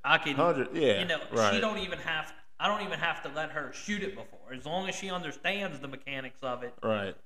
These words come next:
Speaker 1: that she can shoot it. And it's
Speaker 2: I mean, you want her to practice,
Speaker 1: Well,
Speaker 2: but
Speaker 1: yeah,
Speaker 2: yeah.
Speaker 1: but it would be
Speaker 2: It's
Speaker 1: one
Speaker 2: the
Speaker 1: of the
Speaker 2: point of that
Speaker 1: things
Speaker 2: she can do it.
Speaker 1: Yes.
Speaker 2: Right.
Speaker 1: And, and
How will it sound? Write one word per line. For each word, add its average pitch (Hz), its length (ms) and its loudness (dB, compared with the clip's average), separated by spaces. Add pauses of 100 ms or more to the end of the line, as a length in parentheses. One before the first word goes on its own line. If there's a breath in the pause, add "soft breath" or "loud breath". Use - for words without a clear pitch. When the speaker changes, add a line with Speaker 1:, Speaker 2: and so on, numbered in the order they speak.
(140)
Speaker 1:
that 135 200 2
she 160 200 -6
can 131 140 -4
shoot 131 280 -8
it. 131 160 -8
And 151 140 -2
it's 151 120 -4
Speaker 2:
I 170 60 6
mean, 170 220 4
you 147 80 4
want 113 160 4
her 95 60 0
to 90 60 -4
practice, 98 480 -2
Speaker 1:
Well, 95 160 0
Speaker 2:
but 104 120 -2
Speaker 1:
yeah, 131 80 2
Speaker 2:
yeah. 101 320 2
Speaker 1:
but 151 320 2 (240)
it 165 160 -6
would 160 140 -6
be 180 80 -6
Speaker 2:
It's 135 100 4
Speaker 1:
one - 100 0
Speaker 2:
the - 60 -2
Speaker 1:
of 107 60 -6
the - 40 -12
Speaker 2:
point 131 280 8
of 107 100 6
that 113 140 8
Speaker 1:
things 110 60 0
Speaker 2:
she 139 220 4
can 104 200 -4
do 95 180 -2
it. - 100 -12 (220)
Speaker 1:
Yes. 127 360 -6
Speaker 2:
Right. 98 280 0 (180)
Speaker 1:
And, 143 400 -4 (460)
and 147 320 -8